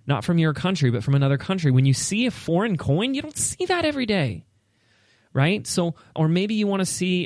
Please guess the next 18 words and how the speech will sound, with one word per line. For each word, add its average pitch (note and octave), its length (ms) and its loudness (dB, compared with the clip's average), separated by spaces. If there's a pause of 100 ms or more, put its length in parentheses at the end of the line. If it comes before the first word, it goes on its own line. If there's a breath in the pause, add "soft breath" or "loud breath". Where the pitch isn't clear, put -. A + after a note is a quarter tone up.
an D3 180 0 (100)
animal D#3 580 2
that A#2+ 240 -6
you C3 420 4
wouldn't E3 320 -2
normally D3 400 2
see. - 440 -8 (320 soft breath)
Maybe C3+ 160 0
you D#3+ 80 2
wanna D#3 140 2
get D3 140 -4
specific - 680 -4
to B2+ 80 -2
a C3 40 2
specific D3+ 420 -4
type - 300 -6
of C3 100 -4
animal, G2+ 460 -6